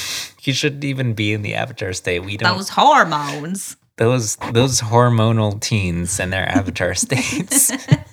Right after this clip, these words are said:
Speaker 1: Yeah, they were just that good. Ignite four four four.
Speaker 2: Whoa.
Speaker 1: What?
Speaker 2: Maybe that was me. That was my go-to number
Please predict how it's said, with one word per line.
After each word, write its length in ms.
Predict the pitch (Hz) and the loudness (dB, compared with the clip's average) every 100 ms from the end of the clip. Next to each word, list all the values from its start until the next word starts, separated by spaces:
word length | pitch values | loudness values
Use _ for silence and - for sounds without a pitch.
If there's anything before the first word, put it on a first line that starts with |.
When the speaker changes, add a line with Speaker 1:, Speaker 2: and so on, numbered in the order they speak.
| _ _ _ _ _ - | _ _ _ _ _ -2
Speaker 1:
Yeah, 260 | 123 131 | 4 4
they 140 | 95 107 | 6 2
were 80 | 120 | 0
just 220 | 147 143 | -2 -2
that 240 | 107 110 | -2 -2
good. 360 | 92 85 - 120 _ - | -2 -2 -2 -10 _ -2
Ignite 600 | 107 107 95 110 139 - | -2 0 2 4 2 -4
four 420 | - - 107 110 117 | -12 -2 4 4 2
four 360 | - 107 104 | 0 2 2
four. 580 | 101 - 92 - - 95 _ - | 0 0 0 0 -4 -8 _ -4
Speaker 2:
Whoa. 640 | 392 622 480 220 175 - _ | 0 2 2 -2 -4 -10 _
Speaker 1:
What? 280 | - 98 - | 0 2 2
Speaker 2:
Maybe 180 | 226 294 | 0 0
that 140 | 349 | 0
was 160 | 269 220 | 0 0
me. 380 | 185 202 175 147 | -2 -2 -2 -4
That 180 | 160 175 | -4 -4
was 200 | 208 202 | -4 -2
my 380 | 185 170 165 | -2 -2 -4
go-to 480 | 156 165 165 170 185 | -6 -4 -4 -4 -6
number 600 | 165 160 160 151 - - | -4 -6 -4 -4 -6 -8